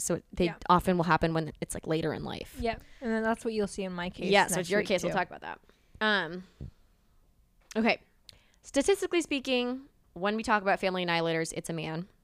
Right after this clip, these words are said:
Speaker 1: So this, all of this information comes from a British study that looks at, um, all these different family annihilation cases between the years nineteen eighty and twenty twelve. Um, and through doing this study, they were able to categorize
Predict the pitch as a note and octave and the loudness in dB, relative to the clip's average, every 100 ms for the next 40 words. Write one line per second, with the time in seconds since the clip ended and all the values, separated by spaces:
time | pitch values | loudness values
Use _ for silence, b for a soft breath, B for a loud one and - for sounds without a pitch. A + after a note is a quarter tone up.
0 | _ - B3 A3 G#3 C#4 - C4 D#4 D#4 | _ 2 4 4 4 4 4 2 2 0
1 | B3 G#3+ F#3+ A3 G#3 F#3+ F#3 G3 F#3+ F3+ | 0 2 0 0 0 0 0 -2 -2 -2
2 | E3 E3+ F3 G#3 - G3+ G#3 A3 F#3 F3 | 0 0 0 -2 -2 0 2 0 -2 0
3 | F3+ - - - - F3 E3 D#3+ - _ | -2 0 -4 -4 0 2 2 0 -8 _
4 | _ - D#3+ A#2 - C#4+ C#4 C#4 A#3+ A3 | _ -2 -2 2 8 8 8 2 0 -2
5 | F#3+ G3+ G3 F#3 E3+ E3+ F3 - F#3 F#3 | 0 0 2 2 2 2 0 -4 -6 -4
6 | G3 F3+ F3+ - F#3+ F#3 F#3 F3 F3 E3+ | -4 -4 -6 -6 -6 -4 -2 -2 0 0
7 | E3+ E3+ E3+ E3 - F3 E3 E3 F3 E3 | -2 -2 -2 -4 -6 -6 -4 -2 -2 -4
8 | - D#3 - - D#3 G3+ A#3+ - _ _ | -6 -8 0 0 2 -2 -4 -12 _ _
9 | - _ _ _ F#3+ F#3 F3 E3+ E3 - | -20 _ _ _ -2 0 0 -2 -6 -6
10 | F3+ F3 E3+ E3+ E3+ - - F#3 A3+ C4 | -2 -2 -2 -2 -6 -10 -12 -4 0 2
11 | A#3+ A3+ G#3 G3+ - E3+ D#3 D#3+ A3 - | 2 2 2 -2 -4 -4 -4 -8 -10 -10
12 | F3 F3+ - F3+ G3 - F3+ - F3 F3 | -6 -4 -2 -4 -4 -6 -8 -6 -4 -4
13 | E3 E3 D#3+ D#3+ E3 - | -2 0 0 0 -2 -6